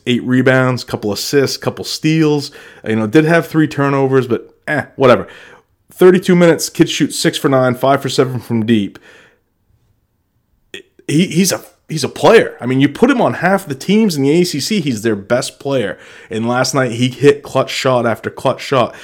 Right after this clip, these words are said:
Kenny Williams had a bad night offensively, but if you watch the game, Kenny Williams might be one of the most underrated defensive players in the entire A C C. The kid held Fletcher Magee, one of the best offensive players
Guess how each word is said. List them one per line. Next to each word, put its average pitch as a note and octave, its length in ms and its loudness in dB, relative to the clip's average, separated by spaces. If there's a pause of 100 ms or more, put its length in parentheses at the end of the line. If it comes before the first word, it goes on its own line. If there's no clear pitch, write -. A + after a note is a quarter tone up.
(240)
Kenny D3+ 220 2
Williams D3 340 2
had C3 140 -2
a G#2+ 40 -4
bad A#2 400 -4
night B2 360 0 (320)
offensively, D#3 760 0
but A#2+ 140 -4
if A2 120 -8
you A#2 100 0
watch B2 380 -2
the - 100 -4
game, A#2 440 -2 (300)
Kenny F#3+ 240 4
Williams E3 340 2
might B2+ 140 0
be C3+ 80 2
one B2+ 120 4
of A#2+ 40 0
the A#2 60 0
most A#2 240 0
underrated B2+ 400 0
defensive A2 400 -8
players A2 260 2
in G#2 60 -6
the G#2 80 -2
entire G2+ 400 -2
A G2 100 -4
C F#2+ 160 -10
C. F#2 380 -4 (240)
The G2+ 100 -10
kid - 300 0
held D#3 480 0
Fletcher D3 340 -2
Magee, A#2+ 500 2 (220)
one A#2+ 180 2
of A#2 60 2
the G#2 80 2
best B2+ 320 -2
offensive B2 480 0
players A2+ 300 2